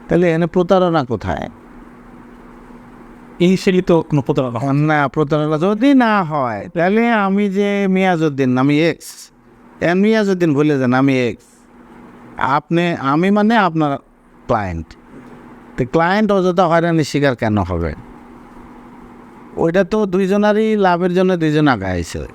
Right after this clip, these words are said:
Speaker 1: এক্স এবং যারা আছে,
Speaker 2: এটা
Speaker 1: যে আছে।
Speaker 2: মামলা হবে, ফোর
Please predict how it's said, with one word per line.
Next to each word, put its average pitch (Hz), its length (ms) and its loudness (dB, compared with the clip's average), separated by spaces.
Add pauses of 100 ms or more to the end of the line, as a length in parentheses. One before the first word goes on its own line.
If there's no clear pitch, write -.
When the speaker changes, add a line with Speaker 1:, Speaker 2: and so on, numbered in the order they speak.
(560)
Speaker 1:
এক্স 170 300 -2
এবং 147 260 2
যারা 117 320 -2
আছে, - 260 -12
Speaker 2:
এটা 170 160 -4
Speaker 1:
যে 135 200 0
আছে। 113 240 -6
Speaker 2:
মামলা 120 240 -2
হবে, 107 220 -2
ফোর 165 180 -4